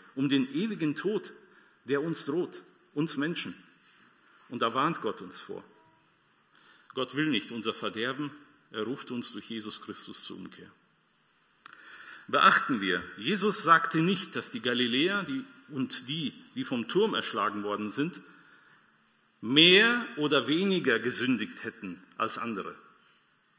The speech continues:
Ich finde da keine Bewertung, nicht? Jesus spricht von Sünde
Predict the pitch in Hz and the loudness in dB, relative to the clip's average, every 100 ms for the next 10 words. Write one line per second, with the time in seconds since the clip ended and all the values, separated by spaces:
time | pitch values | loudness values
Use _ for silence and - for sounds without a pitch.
0 | _ - - 208 202 180 - 190 190 175 | _ -14 -2 2 4 4 2 0 2 2
1 | 196 214 - 104 85 - - 127 - - | 2 0 -2 -8 -8 -16 -10 -10 -10 -20
2 | - - 170 180 - 175 - 143 123 226 | -10 -4 0 -2 -2 -6 -2 0 4 4
3 | 151 175 | 4 0